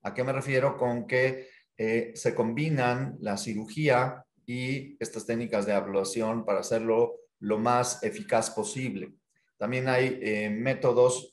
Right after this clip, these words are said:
no quirúrgicos, como hacerlo por vía percutánea, guiada por tomografía, básicamente, y el, la colocación de estas técnicas de ablación durante la cirugía es por ultrasonido, por ejemplo. Entonces, tenemos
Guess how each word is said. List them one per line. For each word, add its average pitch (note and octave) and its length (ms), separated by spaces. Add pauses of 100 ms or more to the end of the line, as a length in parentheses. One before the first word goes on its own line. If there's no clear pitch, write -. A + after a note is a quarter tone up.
no A#2 760
quirúrgicos, C#3 840
como G2+ 840 (240)
hacerlo B2+ 380
por G#2 140
vía A#2 160
percutánea, A#2+ 600
guiada A2+ 360
por G#2 420
tomografía, G2+ 640
básicamente, A#2+ 920 (380)
y C3 600
el, G#2 680
la G2 840
colocación A2 680
de A#2+ 140
estas A#2 260
técnicas A2+ 400
de G#2 80
ablación G#2 560
durante G2+ 460
la G#2+ 100
cirugía A2 640
es G#2+ 240
por F#2+ 160
ultrasonido, G2+ 720
por F#2 160
ejemplo. G2+ 400
Entonces, A2 340
tenemos B2+ 640